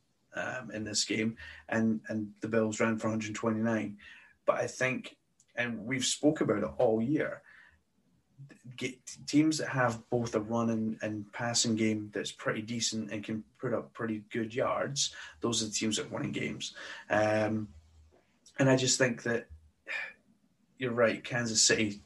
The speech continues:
they have so many weapons, and that's gonna obviously be a big problem for the defense of the Buccaneers in a couple of weeks.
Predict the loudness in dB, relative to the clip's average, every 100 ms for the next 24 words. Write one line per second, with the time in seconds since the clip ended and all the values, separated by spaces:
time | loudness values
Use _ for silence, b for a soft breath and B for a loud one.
0 | 0 2 2 -2 0 2 2 0 -2 -4
1 | -4 -2 0 2 2 0 -2 B B B
2 | 2 2 2 2 2 2 2 4 4 2
3 | 2 4 4 4 2 -2 -2 6 8 6
4 | 2 0 4 6 8 8 8 6 2 4
5 | 2 4 6 8 8 8 4 4 2 4
6 | 4 6 4 2 -2